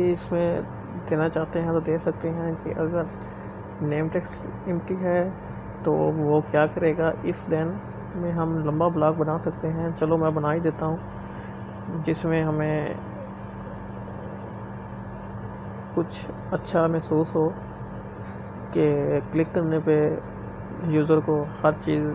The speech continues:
बताई जाए। तो उसके लिए मुझे लंबा ब्लॉक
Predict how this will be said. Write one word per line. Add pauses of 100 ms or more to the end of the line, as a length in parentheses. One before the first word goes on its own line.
(520)
बताई
जाए। (800)
तो (360)
उसके
लिए (1300)
मुझे
लंबा
ब्लॉक